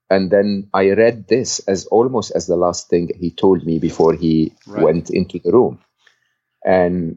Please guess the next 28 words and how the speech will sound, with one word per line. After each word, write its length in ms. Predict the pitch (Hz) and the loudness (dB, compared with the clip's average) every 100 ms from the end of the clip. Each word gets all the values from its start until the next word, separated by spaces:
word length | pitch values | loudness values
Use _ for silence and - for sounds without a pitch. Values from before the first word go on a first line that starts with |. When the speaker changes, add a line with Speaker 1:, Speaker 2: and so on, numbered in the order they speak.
| - | -8
Speaker 1:
what 300 | - 98 113 | 0 0 0
an 120 | 117 | 0
advice 640 | 95 82 82 104 73 - - | 0 -2 0 0 -2 -6 -6
when 160 | 78 | -4
you 80 | 78 | -4
think 220 | - 85 | -6 -4
Speaker 2:
Right. 60 | 80 | 0
Speaker 1:
about 280 | 76 69 - | 0 0 -2
it, 100 | 76 | -6
because, 380 | - 78 76 - | -2 0 -2 -2
because 360 | 87 90 - | -2 0 -2
four 280 | - 98 80 | 0 2 4
hours 380 | 82 80 78 - | 4 2 0 0
later 360 | 76 80 82 | 0 0 0
we 140 | 71 73 | 0 0
realized 460 | 80 76 65 69 | 2 4 2 0
that 200 | 71 69 | -4 -4
we're 140 | 73 73 | 0 0
no, 180 | 78 76 | 0 -2
we 100 | 82 | 0
no 160 | 78 78 | 2 2
longer 320 | 73 71 64 | 0 0 0
are 120 | 65 | 0
going 260 | 67 69 71 | -2 -4 -6
to 80 | |
have 260 | 69 85 92 | -2 0 0
Ali. 320 | 58 64 55 | 0 -2 -4
And, 240 | 62 78 | -4 -6